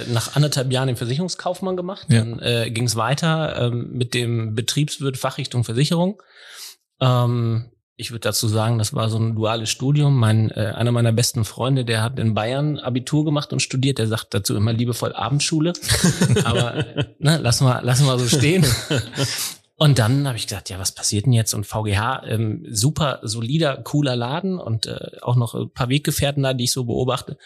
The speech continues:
Speaker 1: Aber das war mir in der Zeit, war mir das irgendwie, war mir das zu, zu, ähm, langatmig
Speaker 2: Mhm.
Speaker 1: irgendwie, ne, bisschen verstaubt, auch öffentlich-rechtlich. Und dachte ich, nee, jetzt hast du ja schon ein bisschen Zeit vom Studium verschenkt, jetzt musst du mal Gas geben.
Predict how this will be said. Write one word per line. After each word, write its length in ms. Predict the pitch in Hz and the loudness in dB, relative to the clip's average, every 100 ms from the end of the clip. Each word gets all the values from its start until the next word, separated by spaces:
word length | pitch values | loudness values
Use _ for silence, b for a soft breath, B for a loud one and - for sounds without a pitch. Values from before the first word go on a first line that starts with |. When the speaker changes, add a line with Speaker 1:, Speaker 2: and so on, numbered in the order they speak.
| B B - | B B -2
Speaker 1:
Aber 120 | 104 | 2
das 180 | 107 - | 2 2
war 80 | 120 | 2
mir 160 | 127 | 2
in 160 | 104 104 | 2 2
der 260 | 107 117 - | 2 0 -2
Zeit, 420 | - 110 107 - | -4 -4 -6 -6
war 80 | 104 | -8
mir 100 | 101 | -4
das 120 | - | -2
irgendwie, 480 | 117 110 113 113 _ _ _ _ _ _ _ - | 0 0 0 -6 _ _ _ _ _ _ _ 0
war 100 | 101 | 2
mir 60 | |
das 180 | 107 - | 2 0
zu, 540 | - - 120 123 113 - _ _ _ - | -2 -2 0 0 0 -4 _ _ _ -6
zu, 400 | - 110 110 - | -2 2 2 0
ähm, 380 | 101 101 101 - | 2 2 2 -2
langatmig 720 | - 98 131 127 113 - 117 - | -4 2 2 0 -6 -2 -4 2
Speaker 2:
Mhm. 60 | |
Speaker 1:
irgendwie, 460 | 101 107 139 117 117 | 4 6 4 0 -2
ne, 120 | 131 | -2
bisschen 300 | 147 120 123 | -2 -2 -4
verstaubt, 720 | 113 120 - 120 113 127 - | -4 -4 -2 0 2 2 -2
auch 260 | - 110 - | -6 -6 -6
öffentlich-rechtlich. 1040 | 110 127 110 - 107 123 - 120 117 - | -8 -6 -4 -4 -2 -4 -4 -6 -6 -8
Und 140 | - 101 B B B - | -8 -10 B B B -14
dachte 240 | - - | -10 -4
ich, 80 | 101 | 0
nee, 140 | 104 | 2
jetzt 160 | 107 - | 2 0
hast 160 | 113 - | -2 -2
du 40 | |
ja 40 | |
schon 260 | 104 117 110 | 0 0 0
ein 100 | - | -2
bisschen 280 | 113 - 110 | -4 -4 -2
Zeit 160 | 113 | -4
vom 100 | 113 | -4
Studium 320 | 117 - 139 135 | -6 -6 -6 -4
verschenkt, 320 | 135 143 131 | -4 -2 -2
jetzt 140 | 104 | 0
musst 140 | 117 - | 0 0
du 40 | |
mal 60 | 98 | -2
Gas 260 | 95 - | -2 -2
geben. 280 | 156 180 196 | 0 -2 -4